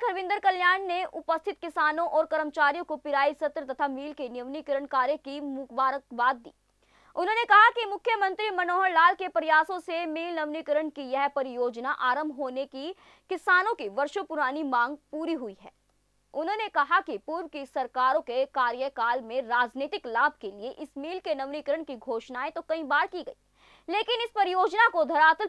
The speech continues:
पर वर्तमान मुख्यमंत्री और भाजपा सरकार ने ही लागू किया है। उन्होंने कहा कि यह परियोजना पूरी होने के बाद पुराने शुगर मिल को भी कुछ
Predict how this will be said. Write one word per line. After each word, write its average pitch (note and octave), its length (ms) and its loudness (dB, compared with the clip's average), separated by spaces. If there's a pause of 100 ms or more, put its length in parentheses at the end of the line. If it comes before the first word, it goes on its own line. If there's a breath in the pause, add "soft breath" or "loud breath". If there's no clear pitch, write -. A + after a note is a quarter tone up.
पर D#4 120 6
वर्तमान D4 640 0
मुख्यमंत्री D4 640 -4
और B3+ 220 -2
भाजपा C4+ 400 2
सरकार A#3+ 400 0
ने A#3+ 100 -10
ही D4 160 -4
लागू D4 280 2
किया C#4+ 220 -6
है। G3 160 -12 (760 soft breath)
उन्होंने A4 300 2
कहा G#4 240 8
कि A4 200 0
यह G#4 220 6
परियोजना F4 600 -2
पूरी F4+ 280 -4
होने D4+ 360 -4
के C#4+ 180 -2
बाद C4 360 4
पुराने D4+ 420 -2
शुगर C4 300 -4
मिल C4+ 280 -10
को B3 220 -2
भी A#3 280 -10
कुछ D#4 120 -10